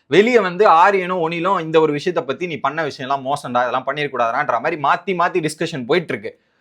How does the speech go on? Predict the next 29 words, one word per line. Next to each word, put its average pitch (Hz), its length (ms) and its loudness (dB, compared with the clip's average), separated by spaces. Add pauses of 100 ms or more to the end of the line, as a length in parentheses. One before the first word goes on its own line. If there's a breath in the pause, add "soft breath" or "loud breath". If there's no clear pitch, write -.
(140)
அப்போ 170 240 4
ஷானவாஸ் 214 480 0
உள்ள 170 160 0
உட்காந்து 160 200 -2
என்ன 151 160 -4
சொல்லிட்டு 139 280 -6
இருக்காரு, 120 240 2 (320 soft breath)
"அக்பர் 185 420 2
வந்து 170 160 0
இப்ப 151 140 0
வாயே 151 280 4
திறக்க 143 260 0
மாட்டான் 110 280 -4
பாரேன், 120 260 -2 (360)
ஆரியன்ன்றதால 175 720 2
வாயை 160 240 4
திறக்க 143 220 0
மாட்டான், 135 260 2
பேச 160 240 -2
மாட்டான், 135 260 -2
அப்படியே 139 220 -2
சைலண்டா 151 340 0
அடக்கி 170 300 2
வாசிப்பான் 123 400 -2
பாரேன். 117 320 -4
So, 135 180 0
அதுதான் 156 280 0
வந்து 190 240 -2
பார்ஷியாலிட்டி 170 600 0